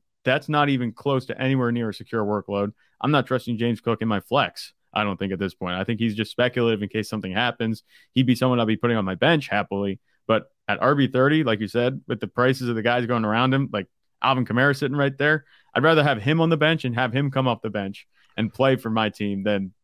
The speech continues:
James Cook any given week, assuming that Alvin Kamara, you know, doesn't get suspended. But that's a really sticky situation too. And we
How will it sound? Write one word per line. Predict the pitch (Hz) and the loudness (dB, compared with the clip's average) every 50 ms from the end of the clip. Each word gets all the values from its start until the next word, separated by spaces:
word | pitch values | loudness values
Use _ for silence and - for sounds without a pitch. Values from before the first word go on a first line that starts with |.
| _ _ - | _ _ -4
James | 113 113 110 101 - | -2 -2 -2 -2 -4
Cook | - - 107 87 85 - - _ _ - | -2 -2 -2 -2 -4 -8 -16 _ _ -4
any | 113 113 104 | -4 -2 -2
given | 90 101 90 92 92 | -2 -4 -4 -4 -4
week, | 98 101 90 - | -4 -6 -6 -4
assuming | - 113 110 131 120 117 110 107 | -6 -2 0 0 0 2 2 2
that | 104 98 98 | 2 0 2
Alvin | 104 101 98 101 | 0 -2 -2 -4
Kamara, | - - 110 104 95 95 92 - | -6 -2 0 0 0 0 -2 -4
you | - 104 | -6 -6
know, | 92 90 87 - _ _ _ _ - | -6 -6 -8 -10 _ _ _ _ -2
doesn't | 113 107 92 92 | -2 0 0 -2
get | 101 - - | -4 -8 -8
suspended. | - - - - 101 87 82 - _ _ _ _ _ _ - | -10 -10 -6 -6 -6 -6 -6 -10 _ _ _ _ _ _ -2
But | 123 110 | 2 4
that's | 156 151 139 | 4 2 2
a | 135 | 2
really | 123 127 120 107 101 90 - _ | 2 2 2 2 0 -4 -8 _
sticky | _ - - 113 - - | _ -10 -10 -10 -10 -10
situation | 92 - 98 - 98 92 90 87 - 90 82 | -12 -12 -10 -8 -6 -6 -6 -6 -8 -12 -12
too. | - 95 | -10 -10
And | 92 90 98 | -8 -6 -4
we | 107 104 | -4 -4